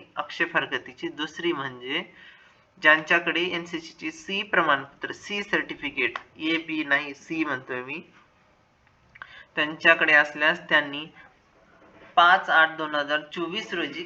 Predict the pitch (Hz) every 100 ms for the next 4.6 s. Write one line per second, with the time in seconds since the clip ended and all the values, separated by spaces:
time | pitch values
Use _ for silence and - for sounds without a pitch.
0 | - 175 160 160 160 151 147 156 175 185
1 | 170 175 170 165 - _ - 170 - -
2 | 180 170 160 - 160 147 - - 165 -
3 | 165 147 151 156 - 170 160 143 143 139
4 | 151 180 - 165 143 160